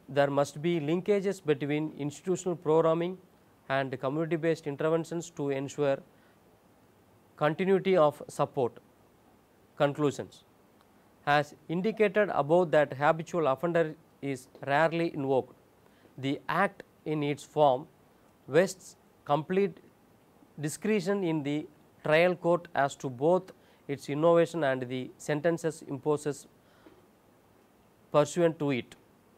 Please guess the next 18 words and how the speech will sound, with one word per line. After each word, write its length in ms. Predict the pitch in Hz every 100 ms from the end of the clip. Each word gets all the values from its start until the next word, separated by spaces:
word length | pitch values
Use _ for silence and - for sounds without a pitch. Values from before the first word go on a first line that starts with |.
| _ _ _
Thus, 280 | - 147 - _ _ _ _ _
there 240 | 123 135 151
is 280 | 160 - - _ _ _ _ _ _
likelihood 800 | 127 139 185 190 202 175 190 160
for 300 | - 143 135
an 180 | 135 135
increase 540 | 139 147 165 180 175
in 180 | - 139
its 280 | 139 139 - -
utilization 800 | 147 151 160 156 156 143 160 -
as 320 | - 131 127
it 140 | 139 131 _
now 220 | 123 131
stands. 560 | 127 - 117 104 - - _ _ _ _ _ _ _ 139
Before 300 | 147 208 185
the 220 | 185 -
Act 300 | 147 151 175
is 260 | 151 -